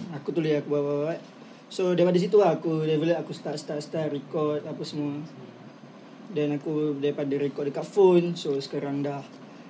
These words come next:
dekat, apa tu, ada macam buat home studio, macam home studio tapi basic, basic lah, basic kan, macam. Dan akhirnya aku pun dah masuk studio dengan boys from down south. So, like, dia berkembang lah.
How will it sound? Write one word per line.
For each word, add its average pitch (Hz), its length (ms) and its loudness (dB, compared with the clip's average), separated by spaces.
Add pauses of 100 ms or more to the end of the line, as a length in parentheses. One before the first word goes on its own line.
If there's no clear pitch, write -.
(180)
dekat, 143 420 -6
apa 143 200 -8
tu, 151 140 -4
ada 151 140 0
macam 147 420 -6
buat 143 220 0 (120)
home 156 180 -2
studio, 175 280 6
macam 165 240 4
home 170 160 2
studio 170 220 2
tapi 185 160 6
basic, 160 460 2
basic - 360 0
lah, 139 100 -8
basic 139 340 -6
kan, 143 140 -4
macam. 135 240 -8 (680)
Dan 151 260 -2 (240)
akhirnya 160 400 -2
aku 151 420 -4
pun 156 340 -4
dah 147 180 -4 (680)
masuk 165 320 0
studio 160 640 0
dengan 147 360 -2
boys 147 200 0
from 151 140 -6
down 143 180 -2
south. 143 340 -8 (420)
So, 147 300 0
like, 147 220 -2 (920)
dia 143 560 2 (340)
berkembang 156 440 -4
lah. 143 140 -8